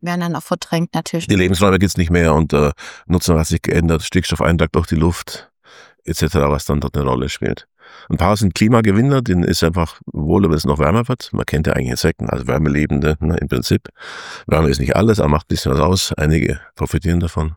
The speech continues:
Speaker 2: Da haben wir ein paar zunehmende,
Speaker 1: Ja,
Speaker 2: aber
Speaker 1: obwohl,
Speaker 2: viele abnehmende.
Speaker 1: ich glaube, bei, bei manchen sagt man ja, ich weiß nicht, wie es mit den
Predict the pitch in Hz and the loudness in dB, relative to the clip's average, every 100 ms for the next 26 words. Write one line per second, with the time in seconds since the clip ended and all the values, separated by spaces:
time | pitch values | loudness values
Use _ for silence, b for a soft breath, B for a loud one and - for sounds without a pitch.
0 | _ - 69 71 71 73 71 85 82 85 | _ -6 -2 -2 -2 -4 -4 0 2 2
1 | 80 78 76 B B B 190 170 170 147 | 0 -2 -8 B B B 0 0 0 0
2 | 185 135 - 73 67 67 69 _ - - | 0 0 0 -2 -2 -4 -8 _ -12 -4
3 | 190 190 185 185 190 185 175 180 175 180 | -2 0 -2 -2 -2 -2 -4 -4 -4 -4
4 | 208 185 185 - 190 190 92 95 - 190 | -4 -2 -4 -4 -4 -4 -4 -6 -6 -8
5 | 190 - 190 - 185 202 185 185 180 | -8 -8 -8 -6 -6 -4 -4 -2 -4